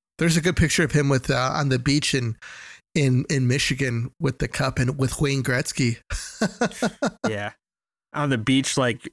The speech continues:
Speaker 2: red,
Speaker 1: Yeah.
Speaker 2: tan as hell.
Speaker 1: Yeah.
Speaker 2: Yeah, that guy's like a freak.
Speaker 1: Yeah.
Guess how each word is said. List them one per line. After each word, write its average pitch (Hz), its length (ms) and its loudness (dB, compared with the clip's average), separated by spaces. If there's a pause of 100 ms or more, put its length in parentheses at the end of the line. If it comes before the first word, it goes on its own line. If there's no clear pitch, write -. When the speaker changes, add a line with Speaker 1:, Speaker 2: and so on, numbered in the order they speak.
Speaker 2:
red, 117 760 -2 (160)
Speaker 1:
Yeah. 220 200 2 (260)
Speaker 2:
tan 139 60 4
as 131 140 2
hell. 127 480 0
Speaker 1:
Yeah. 143 260 2
Speaker 2:
Yeah, 117 180 4
that 123 120 -2
guy's 147 300 0
like 120 160 0
a 117 80 -8
freak. - 760 -2 (220)
Speaker 1:
Yeah. 127 440 -2